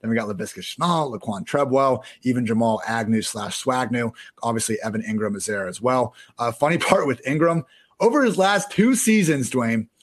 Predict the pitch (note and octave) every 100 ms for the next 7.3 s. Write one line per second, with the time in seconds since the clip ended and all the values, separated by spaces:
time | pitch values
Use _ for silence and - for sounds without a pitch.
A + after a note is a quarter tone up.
0 | _ - A3 A#3+ B3+ G#3 G3 G#3 - G3+
1 | F#3+ F3 E3 E3+ F#3 - - _ _ _
2 | D#3 E3+ D3+ D3+ C#3 C#3 C3 C#3+ A#2 C3+
3 | A#2 - B2 B2+ B2 - B2 - - A#2+
4 | A#2 A2+ G2 G2+ G2 - A2 - F#2+ -
5 | F2 F2 A2+ A#2 G#2+ - - - _ -
6 | F3 G#3+ F#3+ F#3 F#3+ F3+ - - F#3 -
7 | F#4+ G4+